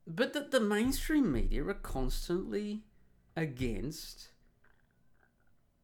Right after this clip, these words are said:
constantly against. And when, when I just read this and was just like, uh,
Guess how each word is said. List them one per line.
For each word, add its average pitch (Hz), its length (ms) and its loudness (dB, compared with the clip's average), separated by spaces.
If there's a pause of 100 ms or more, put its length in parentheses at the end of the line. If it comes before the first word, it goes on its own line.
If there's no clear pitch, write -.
(120)
constantly - 680 0
against. - 400 -8
And - 120 -8
when, - 440 -10
when 285 120 0
I 302 60 2
just 254 240 -4
read 208 220 2
this 202 240 0
and 190 60 0
was 170 100 -4
just 165 240 -8
like, 151 300 0 (680)
uh, - 300 -14